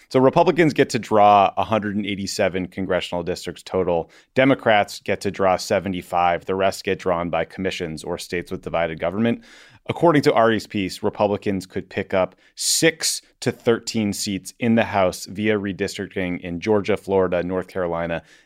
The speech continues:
and Texas alone. So, in other words, the majority could be handed from the Democrats to the Republicans just because the maps get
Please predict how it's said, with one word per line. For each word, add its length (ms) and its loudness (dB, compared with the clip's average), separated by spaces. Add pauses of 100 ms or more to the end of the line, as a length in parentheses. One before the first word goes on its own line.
and 160 -12
Texas 560 -4 (100)
alone. 600 0
So, 340 4
in 140 2
other 260 6
words, 480 -2 (320)
the 80 -6
majority 540 2
could 260 -4
be 160 -8
handed 500 2
from 280 0
the 80 0
Democrats 680 -2 (280)
to 120 -4
the 80 0
Republicans 760 -2 (300)
just 460 0
because 400 0
the 80 -2
maps 340 -2
get 180 -4